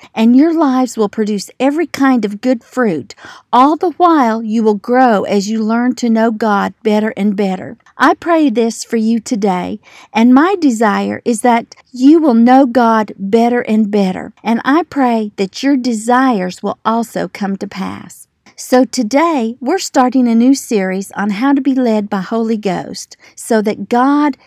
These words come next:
can grow you in spiritual wisdom and understanding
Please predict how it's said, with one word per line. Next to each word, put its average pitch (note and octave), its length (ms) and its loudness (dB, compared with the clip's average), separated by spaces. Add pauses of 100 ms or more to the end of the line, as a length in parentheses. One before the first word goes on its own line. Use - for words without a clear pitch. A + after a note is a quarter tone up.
can G3 320 -4
grow A#3 440 0
you C4 520 2
in D4 140 -2
spiritual D4 640 -4
wisdom A#3 500 0
and F#3 220 -4
understanding G#3+ 840 -2